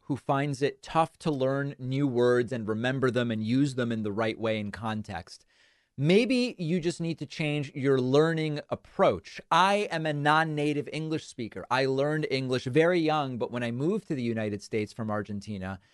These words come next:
at the time speaking only Spanish. And the right approach to learning new words is really useful for communicating in any context.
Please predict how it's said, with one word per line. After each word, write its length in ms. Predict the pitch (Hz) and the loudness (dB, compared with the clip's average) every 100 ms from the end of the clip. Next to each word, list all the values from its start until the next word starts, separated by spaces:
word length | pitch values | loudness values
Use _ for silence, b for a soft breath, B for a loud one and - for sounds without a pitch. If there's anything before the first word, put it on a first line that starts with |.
| b _ | b _
at 180 | 147 139 | 0 0
the 80 | 143 | -6
time 400 | - 151 160 165 | -2 0 0 0
speaking 580 | - - 135 131 139 139 | -6 -4 -4 -2 -6 -2
only 320 | 127 131 127 | -2 0 -2
Spanish. 640 | 117 - 160 170 127 87 - - | -6 -6 -2 -2 -2 -6 -8 -4
And 220 | 139 139 - | -2 -4 -2
the 180 | 123 | 0
right 320 | 143 139 185 214 | 2 4 2 2
approach 560 | 143 - 170 175 - - | -6 -4 0 0 -2 -6
to 100 | 151 | -4
learning 400 | 135 139 139 127 | -2 -4 -6 -4
new 180 | 131 | -4
words 580 | 120 123 139 104 98 - b b b b _ | -2 2 4 2 -2 -10 b b b b _
is 220 | 156 120 | 2 2
really 380 | 123 175 214 202 | 2 4 4 2
useful 440 | 170 185 - 165 | 2 0 -2 -4
for 160 | 151 147 | -2 -4
communicating 800 | - 131 143 156 151 139 123 120 | -4 -4 -2 -2 -2 -2 0 0
in 140 | 117 - | -4 -2
any 340 | 151 160 165 - | 0 0 -2 -6
context. 800 | - 131 127 127 95 - - | -6 -4 -4 -4 -8 -10 -18